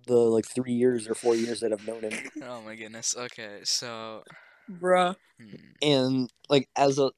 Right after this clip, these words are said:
Speaker 1: his sister hasn't left, like, sh-, like, any time that they would go to a game, she would just stay in the car and go on TikTok.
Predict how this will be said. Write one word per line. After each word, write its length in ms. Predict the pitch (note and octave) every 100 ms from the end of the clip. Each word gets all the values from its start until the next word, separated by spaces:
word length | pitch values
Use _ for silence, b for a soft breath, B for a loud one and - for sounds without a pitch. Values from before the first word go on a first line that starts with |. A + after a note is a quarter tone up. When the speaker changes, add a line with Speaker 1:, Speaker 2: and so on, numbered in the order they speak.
| A2
Speaker 1:
his 280 | G#2+ C#3+ C3+
sister 380 | C3+ - B2 A2
hasn't 300 | A#2 A2+ A2
left, 300 | A#2 - B2
like, 260 | A#2 - - B _ -
sh-, 160 | - - -
like, 140 | A#2+
any 140 | C#3 C#3+
time 380 | D3+ D3 C3 A#2
that 160 | A2+
they 100 | A#2+
would 140 | A#2+ A#2
go 120 | A#2+
to 160 | A#2+ A2+
a 40 |
game, 360 | A2 A2+ A2+ A2+ _ b b _ _ _ _
she 220 | - - C3
would 140 | A#2+
just 140 | A2+
stay 180 | - A2
in 100 | A2+
the 60 | G#2+
car 320 | - G#2+ A2
and 300 | A2 G#2 G#2+ -
go 140 | A2
on 140 | A2+ G#2+
TikTok. 600 | A#2 - - B2+ -